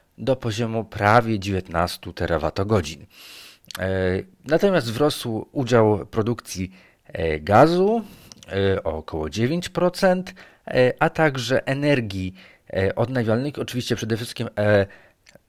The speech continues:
energii z wiatru. I tutaj w przypadku P G E ten wzrost sięgnął dwudziestu procent, osiągając wstępny wynik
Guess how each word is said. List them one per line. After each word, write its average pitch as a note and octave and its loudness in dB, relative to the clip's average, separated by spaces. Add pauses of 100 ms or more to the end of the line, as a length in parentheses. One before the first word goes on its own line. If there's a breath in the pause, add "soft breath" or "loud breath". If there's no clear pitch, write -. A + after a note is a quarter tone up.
energii G#2 0
z D#2+ -8
wiatru. G#2+ 2
I - -4
tutaj C3+ 0
w - -20
przypadku A#2 -6
P A2 0
G G2+ 0
E A#2 2 (240 loud breath)
ten A2 -2
wzrost A2+ 2
sięgnął A2 -4 (420 loud breath)
dwudziestu A2 -2
procent, C3+ 0
osiągając A#2 -2
wstępny - -2
wynik A2 -6